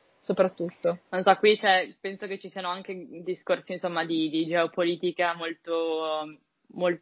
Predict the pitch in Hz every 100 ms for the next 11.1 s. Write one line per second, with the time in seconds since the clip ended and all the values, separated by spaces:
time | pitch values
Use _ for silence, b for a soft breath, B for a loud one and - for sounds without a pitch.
0 | _ _ 160 170 170 180 180 185 175 170
1 | 180 180 190 208 190 165 160 165 - 190
2 | 175 175 170 170 156 - 180 170 - 165
3 | 170 - _ 160 151 - 151 160 160 160
4 | 165 160 160 160 160 160 156 202 180 -
5 | _ 185 - 170 170 143 135 190 180 180
6 | 190 190 175 185 180 190 185 - - 180
7 | 185 175 180 175 160 - 160 160 165 170
8 | 175 180 185 180 - 170 175 165 - _
9 | _ - 175 185 190 196 156 190 185 180
10 | 180 185 185 190 180 202 185 190 180 180